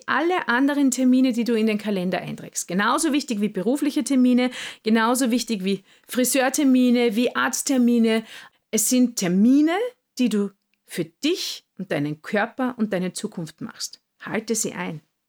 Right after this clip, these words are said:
Trainiere zu festen Zeiten. Punkt sechs. Und Punkt sieben, Regelmäßigkeit erzeugt Routine. Je regelmäßiger du etwas machst,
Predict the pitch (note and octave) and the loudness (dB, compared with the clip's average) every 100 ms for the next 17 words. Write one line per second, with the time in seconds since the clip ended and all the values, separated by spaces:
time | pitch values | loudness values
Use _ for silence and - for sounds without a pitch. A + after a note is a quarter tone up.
0 | - A#3+ B3+ D#4 F4 D#4 - B3 A#3+ B3 | -6 2 4 4 2 0 -4 -2 -2 -2
1 | B3 A#3+ A3+ A3+ A3+ D#3 - A#3 - - | -2 -2 -2 -4 -6 -6 -2 -2 -2 -8
2 | - - _ _ _ _ _ _ _ _ | -10 -14 _ _ _ _ _ _ _ _
3 | _ _ _ _ _ _ _ _ _ _ | _ _ _ _ _ _ _ _ _ _
4 | D4 F4 F4 - - G3 - - - A#3 | -2 0 -2 -6 -4 -4 -4 -4 0 2
5 | C#4 C#4+ G4+ - _ _ _ _ _ _ | 2 0 -4 -8 _ _ _ _ _ _
6 | - G3 G3 D#4+ D#4 D4 C#4+ C4+ B3 G3+ | -8 -2 0 2 2 2 0 -2 -2 -2
7 | G#3 G3+ F3+ E3 - F#3+ - E3+ D3+ G#3 | -4 -4 -4 -6 -8 -10 -8 -8 -10 -12
8 | _ _ _ _ _ _ - _ - F3 | _ _ _ _ _ _ -20 _ -10 -4
9 | F3+ G#3+ D#4+ G4 D4 B3 A3+ - F3+ D#3+ | 0 2 2 4 4 4 2 0 -2 -6
10 | D#3 - D#3+ - - D#3 F3+ - - | -6 -6 -6 -8 -8 -8 -8 -12 -12